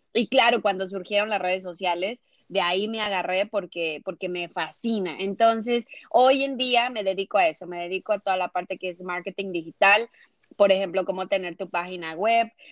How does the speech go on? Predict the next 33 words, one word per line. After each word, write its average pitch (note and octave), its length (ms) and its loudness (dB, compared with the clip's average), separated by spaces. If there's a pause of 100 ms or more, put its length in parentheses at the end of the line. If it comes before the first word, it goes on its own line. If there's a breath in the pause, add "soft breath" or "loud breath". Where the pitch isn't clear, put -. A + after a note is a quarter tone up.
cómo G3+ 220 0
hacer F#3+ 260 -6
campañas F3+ 480 -8
digitales, G3+ 640 0 (200 loud breath)
cómo A3+ 260 2
tener F#3 320 0
tu F3 100 -8
Facebook, G#3+ 640 -2
tu F#3+ 160 -2
Instagram, G#3 680 2 (120)
Twitter, G#3+ 580 2 (300)
YouTube, G#3+ 580 0 (120)
eh, F3+ 420 4 (240)
toda A3 200 2
la G3 140 0
parte F#3+ 300 -4
de F3+ 160 -2
Google, A3+ 640 -4
las F3 260 -6
campañas F3+ 420 -8
digitales G3 640 0
de F#3+ 80 -6
publicidad. F#3+ 640 -2 (280 soft breath)
Entonces, C4+ 540 2
a B3+ 160 4
eso C#4+ 160 0
me D4 100 -4
dedico, B3 480 -2
asesoro G#3 540 -2
celebrities G#3+ 680 -4
también, G#3 600 0
asesoro F#3 420 -2
emprendedores G3+ 920 4